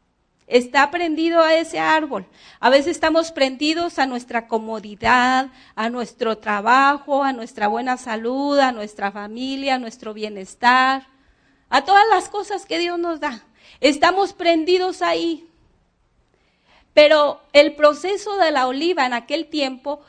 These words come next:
es que la, el árbol de la oliva era zarandeado hasta que las bolitas de oliva tenían que caer al piso. Imagínese que usted es una de esas bolitas de oliva,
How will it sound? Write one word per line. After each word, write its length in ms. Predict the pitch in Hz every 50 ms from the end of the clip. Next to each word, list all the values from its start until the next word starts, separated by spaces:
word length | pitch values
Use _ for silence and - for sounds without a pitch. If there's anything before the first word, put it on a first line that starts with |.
| _ _
es 260 | - 254 311 294 -
que 140 | - 359 359
la, 380 | 339 311 302 277 254 240 240 - -
el 240 | 247 247 247 262
árbol 320 | 262 285 302 320 359 370 339
de 100 | 311 302
la 160 | 294 269 254
oliva 380 | 254 247 240 240 233 277 294 277
era 200 | 285 311 320 311
zarandeado 1120 | 311 - 339 302 277 262 254 247 247 247 233 214 254 269 294 311 311 320 320 370 392 - - -
hasta 360 | 277 254 262 - 277 269 269
que 120 | 269 269
las 400 | 269 254 247 247 247 247 - 226
bolitas 600 | 220 220 240 240 269 262 302 349 349 - 349 359
de 120 | 320 302 262
oliva 320 | 277 277 302 311 330 320
tenían 400 | 320 262 247 247 254 262 285 269
que 120 | 285 269
caer 260 | - 277 262 269 262 269
al 140 | 277 269
piso. 360 | - - 277 - - - _ _ _ _ _ _ _ _ _ _ _ _ _ _ _ _ _ _ _ _ _ _ _ _ _ _ -
Imagínese 720 | 269 302 294 294 294 294 294 359 359 381 392 370 - 349 -
que 100 | - 302
usted 420 | 294 - - - 311 339 349 349
es 180 | 339 - - -
una 260 | 339 339 339 339 339
de 80 | 330 320
esas 240 | 330 330 339 330 302
bolitas 460 | 294 254 269 285 294 294 320 311 262
de 100 | 285 254
oliva, 320 | 247 262 285 285 - -